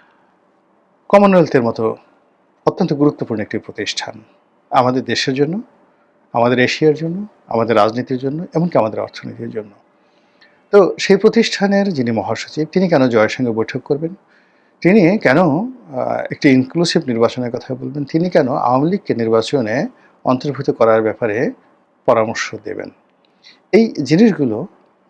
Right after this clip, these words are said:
ঘটে যাচ্ছে, একটার পর একটা তেলেসমাতি ঘটে যাচ্ছে। ফলে কি হলো যে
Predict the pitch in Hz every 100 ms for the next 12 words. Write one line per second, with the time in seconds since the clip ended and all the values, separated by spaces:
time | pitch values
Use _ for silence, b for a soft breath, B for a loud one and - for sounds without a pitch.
0 | 123 117 123 101 92 - - - _ _
1 | _ _ _ _ _ - - 120 123 110
2 | 117 - 110 - 107 110 110 104 107 -
3 | - - 151 156 185 196 175 - b b
4 | b b b b 131